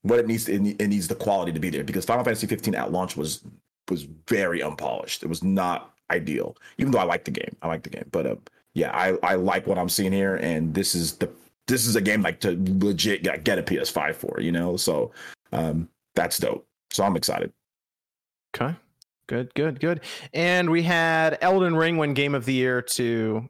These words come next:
Speaker 2: cap off the night, which I don't, I don't think surprised a lot of people. It was,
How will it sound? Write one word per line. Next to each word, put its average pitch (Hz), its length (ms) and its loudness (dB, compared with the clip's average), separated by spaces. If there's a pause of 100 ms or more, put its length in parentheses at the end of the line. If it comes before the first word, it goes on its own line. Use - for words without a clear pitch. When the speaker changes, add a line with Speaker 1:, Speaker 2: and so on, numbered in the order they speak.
Speaker 2:
cap 110 260 -2
off 101 160 -4
the 98 80 -2
night, 98 280 -4
which - 400 -4 (680)
I - 40 0
don't, 104 120 -2
I - 80 -2
don't 101 100 -4
think 104 160 -6
surprised 143 540 0
a - 40 0
lot 165 300 2
of 165 100 -4
people. 175 440 2
It 160 60 2
was, 151 220 0